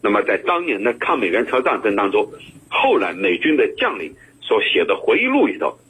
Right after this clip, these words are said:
写了这样一句话啊，“这个年头千万不要跟中国人打仗，跟中国人打仗一定是疯了。为什么？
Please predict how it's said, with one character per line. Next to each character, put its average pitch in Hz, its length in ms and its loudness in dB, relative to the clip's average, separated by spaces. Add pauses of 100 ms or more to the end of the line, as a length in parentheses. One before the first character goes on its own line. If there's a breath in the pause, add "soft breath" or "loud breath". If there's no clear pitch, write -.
(120)
写 - 240 2
了 123 100 2
这 - 140 -2
样 123 180 0
一 - 40 -6
句 - 120 -2
话 - 300 -4 (320)
啊 98 240 -2 (280 loud breath)
，“这 - 140 0
个 147 80 -2
年 101 260 0
头 104 280 2 (140)
千 160 220 2
万 147 160 2
不 120 120 0
要 107 120 2
跟 95 200 -2
中 165 180 2
国 127 80 4
人 90 160 2
打 - 180 -6
仗， - 200 -4 (280 soft breath)
跟 147 240 0
中 277 200 0
国 233 100 6
人 117 160 2
打 - 160 -2
仗 - 180 -2 (220)
一 302 140 2
定 127 180 0
是 - 100 2 (140)
疯 151 220 2
了。 - 180 -2 (320)
为 170 160 2
什 110 100 -4
么？ 87 200 -4